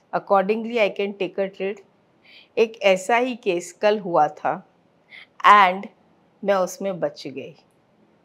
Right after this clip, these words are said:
क्यों? Just with this reading, इसने मुझे बहुत हेल्प किया। आप समझ लो, जो मैंने ये नाइन हंड्रेड और वन थाउजेंड लिखा है, ये वो स्ट्राइक प्राइस है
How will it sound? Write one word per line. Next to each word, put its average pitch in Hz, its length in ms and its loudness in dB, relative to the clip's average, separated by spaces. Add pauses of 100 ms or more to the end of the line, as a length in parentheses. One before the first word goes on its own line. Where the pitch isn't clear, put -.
(140)
क्यों? 285 300 2 (440)
Just 247 400 -6
with 180 200 -4
this 202 220 -6
reading, 170 360 -6 (1200)
इसने 190 240 -6
मुझे 208 280 -6
बहुत 165 380 -8
हेल्प 123 140 -10 (180)
किया। - 140 -20 (600)
आप 233 220 10
समझ 254 420 2
लो, 196 380 -4 (200)
जो 208 120 -2
मैंने 208 340 0
ये 240 180 -4
नाइन 190 400 -2
हंड्रेड 214 320 -4
और 214 120 -6
वन 185 220 -6 (120)
थाउजेंड 185 400 -4
लिखा 156 280 -6
है, 156 300 -8 (640)
ये 196 140 0
वो 226 340 -2 (260)
स्ट्राइक 240 600 0
प्राइस 170 380 0
है 175 240 -2